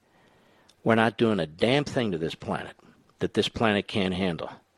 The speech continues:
This planet is so much bigger than all of us combined, it's not even funny. There is nothing called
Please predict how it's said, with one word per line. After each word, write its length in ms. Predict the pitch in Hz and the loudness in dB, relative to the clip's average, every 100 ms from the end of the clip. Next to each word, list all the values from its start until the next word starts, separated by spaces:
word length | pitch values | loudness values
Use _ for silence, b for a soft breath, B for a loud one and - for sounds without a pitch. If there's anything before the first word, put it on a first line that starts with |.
| b b b b b b b b | b b b b b b b b
This 180 | - 131 | 2 2
planet 460 | - - 135 135 123 | 2 2 4 4 2
is 120 | 101 | 2
so 260 | - 135 135 | 2 2 2
much 340 | 131 - 104 | 0 -2 2
bigger 400 | 113 117 127 127 - | 4 4 2 -2 -10
than 160 | - 104 | -2 4
all 160 | 110 120 | 6 6
of 80 | |
us 160 | 117 113 | 2 0
combined, 580 | - 110 87 113 113 117 | -4 -6 -4 -2 0 0
it's 220 | 98 - | -2 0
not 180 | 110 110 | 2 2
even 220 | 101 87 | 0 -4
funny. 480 | - - 101 82 - - _ _ _ _ _ _ _ _ _ _ _ _ _ _ _ _ _ _ _ _ _ | -6 -2 -2 -2 -12 -20 _ _ _ _ _ _ _ _ _ _ _ _ _ _ _ _ _ _ _ _ _
There 160 | 131 147 | 6 6
is 180 | 165 139 | 4 2
nothing 340 | 120 - 113 | 0 0 -6
called 480 | - 117 101 90 | 0 4 4 4